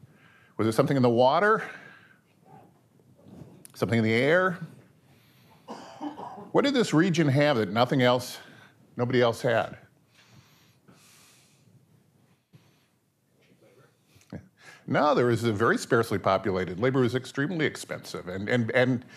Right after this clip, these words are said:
your laborers had to spend most of their time eking out subsistence living, right? You couldn't, you know, there was no, it would be very expensive to bring in food or supplies for them.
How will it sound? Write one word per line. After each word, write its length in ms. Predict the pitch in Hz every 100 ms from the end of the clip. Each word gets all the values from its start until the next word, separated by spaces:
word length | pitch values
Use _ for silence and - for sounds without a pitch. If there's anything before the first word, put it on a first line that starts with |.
| - - -
your 140 | 120
laborers 640 | 127 175 202 139 143 143 - - -
had 160 | - 127
to 60 |
spend 220 | 127 139 120
most 280 | 131 165
of 80 | 190
their 100 | 160
time 760 | 127 127 110 113 123 120 123 123 - 135
eking 240 | 127 123
out 160 | 117 -
subsistence 580 | 120 131 101 113 117
living, 320 | 170 214 80 76
right? 280 | 92 123 107
You 80 |
couldn't, 500 | 98 135 117 107 -
you 80 | 107
know, 100 | 107
there 120 | 98
was 100 | 98
no, 500 | 120 120 113 117 110 -
it 60 | 113
would 260 | 110 95
be 80 | 98
very 220 | 101 120
expensive 560 | - - 117 127 123 76
to 160 | 95
bring 240 | 80 98 92
in 280 | 92 90 - - - - _
food 380 | - 107 110 101
or 80 |
supplies 520 | 90 - 110 110 156 -
for 200 | 107 87
them. 280 | 104 135